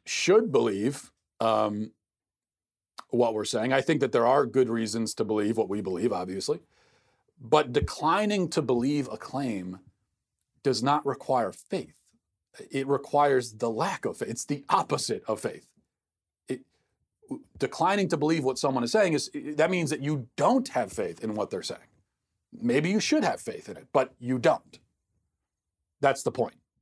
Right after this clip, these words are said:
And if we have any chance of communicating with atheists and maybe even convincing them, we need to show that we understand their basic position. We, we, we, you can't engage with someone,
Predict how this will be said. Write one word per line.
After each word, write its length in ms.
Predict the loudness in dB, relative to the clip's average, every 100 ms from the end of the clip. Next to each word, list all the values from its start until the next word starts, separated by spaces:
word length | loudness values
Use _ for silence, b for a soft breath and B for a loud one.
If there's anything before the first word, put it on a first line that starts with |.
| _ _ _ b b b b
And 140 | 2
if 100 | 4
we 120 | 6 6
have 100 | 6
any 160 | 4
chance 380 | 0 0 0 2
of 100 | 0
communicating 580 | 0 0 0 2 2 2
with 160 | 2
atheists 600 | 4 4 4 0 0 -2 -4
and 140 | 0
maybe 240 | 2 2
even 240 | 2 0 0
convincing 720 | -2 -6 -2 0 0 -2 -4
them, 180 | -4 -2
we 120 | -2
need 240 | 0 0 -2
to 80 |
show 680 | -6 -4 0 2 4 4 2 b b b
that 140 | 0 2
we 220 | 0 -2
understand 1040 | -4 0 -2 -2 -8 -2 0 2 2 0
their 200 | 2 2
basic 480 | 2 0 0 -4 -4
position. 460 | -6 0 2 2 0
We, 100 | 0
we, 140 | -2
we, 200 | -2 -2
you 160 | -2 -4
can't 320 | -2 -2 0
engage 500 | -2 0 2 2 0
with 120 | -2
someone, 440 | -2 -4 -2 -4